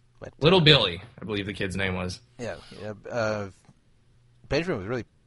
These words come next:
Speaker 1: angry about something. I don't know if people could hear it during the show, but boy, boy, he was pissed off earlier when I was doing the show. I think maybe, maybe he was angry that, uh,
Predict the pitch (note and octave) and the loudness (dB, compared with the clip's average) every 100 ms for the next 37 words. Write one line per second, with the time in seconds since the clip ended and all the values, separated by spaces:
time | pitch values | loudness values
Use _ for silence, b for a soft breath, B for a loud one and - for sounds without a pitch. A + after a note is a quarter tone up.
0 | - A#2 A2+ F#2 - A#2+ A2 E2+ G2+ F#2 | -8 -8 -6 -10 -8 -10 -8 -8 -8 -10
1 | G2+ F#2 D#2 G#2 A2 - D#2 D2 - G2 | -12 -14 -14 -10 -4 -2 -2 -4 -10 -10
2 | F2+ - F#2 G#2 G2 - F#2+ F#2 - - | -10 -12 -8 -8 -8 -12 -12 -14 -18 -20
3 | - _ _ _ _ - G2+ - F2+ - | -20 _ _ _ _ -14 -14 -10 -12 -12
4 | F2+ E2 - - _ _ _ F#2 F#2 G2 | -14 -14 -16 -20 _ _ _ -16 -14 -14
5 | F#2+ F2 G2 F2+ - - - - - B2 | -14 -12 -12 -14 -16 -20 -20 -10 -4 -2
6 | B2+ C#3 C#3+ - D3+ F#3+ F#3+ A#2+ C#3+ C3+ | 0 -2 -2 -2 -6 -4 -6 -4 -4 -6
7 | C3 A#2+ A2 - A2+ G2+ | -8 -6 -6 -6 -6 -4